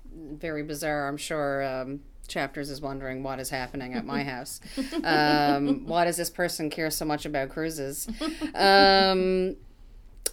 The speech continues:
Speaker 1: the other, uh, the other thing that I've been, uh, starting to do now that I'm curious to, if you have any experience or any tips in, is that I'm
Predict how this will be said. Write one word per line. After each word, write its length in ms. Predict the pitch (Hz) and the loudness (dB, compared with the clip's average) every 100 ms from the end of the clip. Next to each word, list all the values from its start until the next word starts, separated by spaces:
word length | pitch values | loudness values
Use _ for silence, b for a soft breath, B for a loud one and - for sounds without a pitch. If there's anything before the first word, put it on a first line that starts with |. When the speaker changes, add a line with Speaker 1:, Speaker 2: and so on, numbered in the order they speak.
| - - - | -10 -18 -8
Speaker 1:
the 260 | 190 202 202 | 2 8 10
other, 500 | 208 220 208 202 185 | 8 8 8 8 8
uh, 260 | 170 165 160 | 8 6 2
the 160 | 175 | 4
other 160 | 208 226 | 4 4
thing 280 | 226 196 175 | 2 2 2
that 160 | 165 156 | 4 4
I've 240 | 156 151 | 2 2
been, 560 | 151 147 143 139 139 - | 2 2 2 0 -2 -4
uh, 260 | 147 139 | -4 -4
starting 400 | 139 165 151 147 | -2 0 2 0
to 120 | 147 | -4
do 260 | 143 143 135 | -4 -2 -2
now 400 | 139 135 135 131 | -2 -4 -4 -4
that 180 | 131 131 | -4 -4
I'm 280 | 123 127 131 | -6 -8 -8
curious 640 | 151 135 131 131 131 - | -6 -6 -4 -6 -6 -8
to, 500 | - 127 127 123 123 - 143 | -6 -6 -4 -6 -8 -12 -14
if 120 | 143 | -8
you 60 | |
have 80 | 127 | -6
any 120 | 123 120 | -6 -10
experience 600 | - 139 127 127 127 143 | -8 -6 -6 -6 -8 -8
or 60 | |
any 140 | 131 131 | -8 -8
tips 340 | 147 139 - | -6 -6 -6
in, 160 | 135 131 | -6 -8
is 140 | 131 | -6
that 160 | 139 135 | -4 -4
I'm 320 | 131 127 | -4 -6